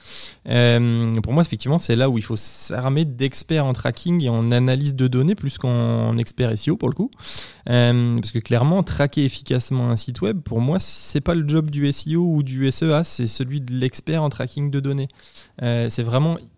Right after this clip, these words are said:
hyper spécifique, ça dépend des outils que tu utilises et, euh,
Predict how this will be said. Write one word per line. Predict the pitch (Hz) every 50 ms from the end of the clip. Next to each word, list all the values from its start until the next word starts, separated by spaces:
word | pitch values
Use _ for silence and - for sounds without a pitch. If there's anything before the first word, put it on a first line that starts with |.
| _ -
hyper | 180 170 - - 160 143 -
spécifique, | - - 139 123 - 135 127 - 190 190 -
ça | - 127
dépend | 113 117 120 - 131
des | 123 117 117 113 123
outils | 139 143 - - 160
que | -
tu | - - 143
utilises | - - 147 147 156 165 165 151 139
et, | 123 123 120 120
euh, | 117 113 113 110 110 110 113 117